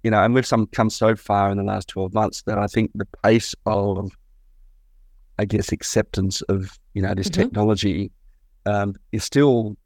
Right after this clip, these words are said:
Speaker 1: very much in its infancy in terms of the broader population of people. Okay. Now, you know, if we were putting our futurist hat on, you know, we're not too far away from this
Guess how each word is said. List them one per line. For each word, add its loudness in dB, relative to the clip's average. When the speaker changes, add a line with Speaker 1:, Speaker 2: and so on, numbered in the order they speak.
Speaker 1:
very 4
much 0
in 2
its -4
infancy -2
in -4
terms -6
of -10
the 0
broader 2
population 0
of -8
people. -2
Okay. -4
Now, 2
you -2
know, 2
if -2
we 4
were -2
putting 0
our 0
futurist -2
hat 0
on, 0
you -2
know, -2
we're 2
not 0
too -2
far 0
away 0
from -4
this -8